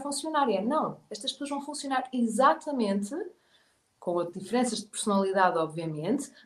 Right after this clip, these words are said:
mas vão funcionar o método que eu fa-, o que eu faria e o que elas vão fazer é exatamente a mesma coisa. Isto é uma forma de procrastinação muito comum nos perfeccionistas, que é, "Ah, mas tem que ser, tipo, aquela, se fosse, não for aquela, não vai funcionar."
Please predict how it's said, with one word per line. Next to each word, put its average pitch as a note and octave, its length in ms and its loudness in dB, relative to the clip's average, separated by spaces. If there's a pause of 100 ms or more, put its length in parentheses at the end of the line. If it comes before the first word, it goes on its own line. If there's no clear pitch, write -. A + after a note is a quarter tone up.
mas G4 120 -2
vão G4 140 6
funcionar C4 500 2
o G#3+ 80 8
método A#3 460 8 (320)
que - 80 6
eu G#3+ 60 12
fa-, G#3+ 300 4
o A3 80 6
que A3 120 2
eu F4 60 6
faria C#4 580 2
e D4 80 0
o C#4 40 -2
que D4 100 -2
elas C4+ 240 2
vão C#4+ 140 2
fazer D4+ 320 -4
é D4 60 -4
exatamente D4 500 2
a C#4+ 40 -6
mesma C#4+ 240 -6
coisa. B3 400 2 (460)
Isto C#4 180 -2
é D4 40 6
uma D4 140 4
forma C#4 300 4
de C#4 80 -4
procrastinação C4+ 1000 0 (140)
muito C4 380 2
comum C4 240 0
nos C4 120 -2
perfeccionistas, B3+ 800 -2
que - 160 0
é, - 120 0 (340)
"Ah, G#3 300 10
mas G3+ 240 6
tem B3 220 4
que B3+ 80 -2
ser, C#4 320 4 (220)
tipo, G3+ 240 -6
aquela, G#3+ 680 8
se - 260 -12
fosse, A3+ 220 2
não A3+ 80 4
for C4+ 220 10
aquela, A#3+ 480 8
não B3+ 140 2
vai B3+ 160 4
funcionar." B3+ 640 0